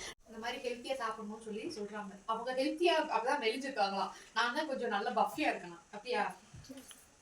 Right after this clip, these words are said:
நான் இப்படிதான் இருந்தேன். ஆனா இப்ப குழந்தை எல்லாம் பிறந்து, அதுக்கப்புறம் நம்ம உங்களை கவனிக்கிறதா, நீங்க வச்சது எல்லாம் மிச்சம் வைக்கிறதெல்லாம் அப்படியே உள்ள போயிரும்.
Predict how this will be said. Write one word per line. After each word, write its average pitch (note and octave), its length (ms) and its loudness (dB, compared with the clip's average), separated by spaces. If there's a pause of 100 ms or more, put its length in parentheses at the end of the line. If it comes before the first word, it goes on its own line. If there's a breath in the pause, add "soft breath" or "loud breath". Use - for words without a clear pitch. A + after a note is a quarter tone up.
(340)
நான் F4+ 220 12
இப்படிதான் F4 360 8
இருந்தேன். D4 320 2 (200)
ஆனா C#4+ 180 6
இப்ப C#4 280 4
குழந்தை C#4+ 360 8
எல்லாம் D4+ 120 6
பிறந்து, C#4 420 8
அதுக்கப்புறம் B3 380 8
நம்ம C4+ 340 6
உங்களை D4+ 220 8
கவனிக்கிறதா, C#4+ 440 6
நீங்க B3+ 220 -2
வச்சது C#4+ 240 0
எல்லாம் C4+ 200 2
மிச்சம் C4 240 2
வைக்கிறதெல்லாம் B3 380 2 (160 loud breath)
அப்படியே C4 380 4
உள்ள C4 160 6
போயிரும். A3+ 380 2